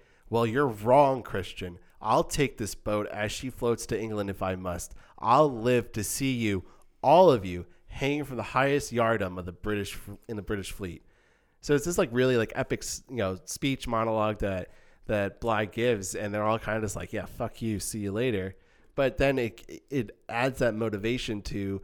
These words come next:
you know, Law, Lawton brings that motivation to Bligh's character, where he's like, "I'm determined to get back and to, to find, uh, this port and to, and to survive this, to get back at them," which he does. He ultimately is pretty successful at that.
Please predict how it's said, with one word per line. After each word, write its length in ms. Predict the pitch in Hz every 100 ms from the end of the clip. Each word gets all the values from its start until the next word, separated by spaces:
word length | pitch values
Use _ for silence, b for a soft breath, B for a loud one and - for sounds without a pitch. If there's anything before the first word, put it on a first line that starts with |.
| b b - _ _
you 120 | 123 107
know, 80 |
Law, 340 | 95 110 139 147
Lawton 360 | - 110 110 123
brings 160 | 120 117
that 100 | 110
motivation 440 | 113 107 107 107
to 80 | 92
Bligh's 320 | 90 98 92
character, 640 | - 165 175 165 113 101 - b b
where 160 | 113 104
he's 200 | 107 104
like, 180 | 98 110
"I'm 60 |
determined 540 | 113 98 - 101 98 -
to 80 |
get 240 | 85 82 -
back 380 | 87 85 - - -
and 340 | 98 101 92
to, 220 | - 95 87 -
to 120 | -
find, 480 | 90 98 92 87 90 b b b
uh, 380 | 73 92 90 90
this 220 | 95 95
port 320 | - 120 101
and 120 | 92 92
to, 140 | 98 87 -
and 160 | 101 92
to 140 | -
survive 500 | - 117 117 113 107
this, 300 | 101 95 - - -
to 240 | - 147 139
get 220 | 117 -
back 220 | 101 98
at 140 | 95 -
them," 180 | 87
which 140 | 110 139
he 80 | 151
does. 360 | 233 - - -
He 140 | 110
ultimately 480 | 143 175 170 165 156
is 180 | 147 -
pretty 220 | - 143
successful 560 | - - 139 - 95 90
at 80 |
that. 240 | - -